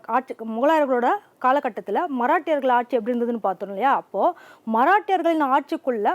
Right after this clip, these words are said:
பேஷ்வாக்கள் எப்படி வராங்கன்றது தான் இப்ப நம்ம பார்க்க போறோம். இப்ப பேஷ்வாக்கள் எப்படி ஆட்சிக்குள்ள வராங்கன்றதை பத்தி இப்ப நம்ம விளக்க பா-, விளக்கமா பார்க்க போறோம். ஓகேங்களா?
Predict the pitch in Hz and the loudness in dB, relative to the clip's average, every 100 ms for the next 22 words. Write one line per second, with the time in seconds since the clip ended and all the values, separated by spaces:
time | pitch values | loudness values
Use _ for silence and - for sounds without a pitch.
0 | - 233 392 415 381 349 269 233 277 240 | 0 2 2 2 -2 0 -2 -2 0 0
1 | 247 240 208 190 285 381 294 262 247 208 | 0 -2 -8 -4 -4 -4 -6 -4 -4 -4
2 | 220 208 208 214 - - 233 370 370 294 | -4 -4 -10 -10 -14 -2 0 2 2 0
3 | 359 302 262 269 254 262 262 220 202 233 | 0 -2 2 2 0 -2 -2 0 0 -2
4 | 214 196 190 190 294 254 208 202 208 208 | -4 -6 -8 -8 -6 -6 -4 -6 -6 -6
5 | 180 170 208 233 - 247 269 190 180 170 | -8 -8 -8 -8 -4 -6 -4 -6 -6 -14
6 | 175 226 240 233 | -12 -8 -6 -4